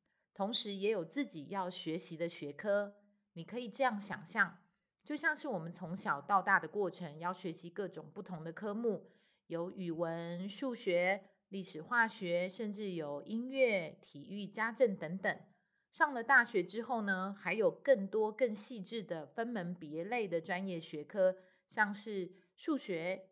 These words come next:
经济、心理、社会，甚至有艺术、设计、土木、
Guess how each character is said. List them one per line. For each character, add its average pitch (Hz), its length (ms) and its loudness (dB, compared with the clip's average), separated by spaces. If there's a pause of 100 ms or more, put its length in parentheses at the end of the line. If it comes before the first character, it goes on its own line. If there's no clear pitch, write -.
经 254 240 -10
济、 262 460 -6 (200)
心 302 360 -10
理、 190 300 -8 (180)
社 - 320 4
会， - 460 0 (180)
甚 220 240 -6
至 214 160 -8
有 151 200 -6
艺 240 200 -8
术、 208 560 2
设 226 340 6
计、 202 440 -10 (140)
土 160 280 -6
木、 190 480 6